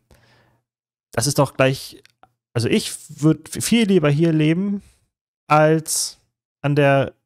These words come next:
gruselig lauten, viel befahrenen, zugeparkten, komplett ungrünen, ähm,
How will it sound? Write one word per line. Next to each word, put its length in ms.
gruselig 600
lauten, 760
viel 180
befahrenen, 600
zugeparkten, 1000
komplett 380
ungrünen, 680
ähm, 420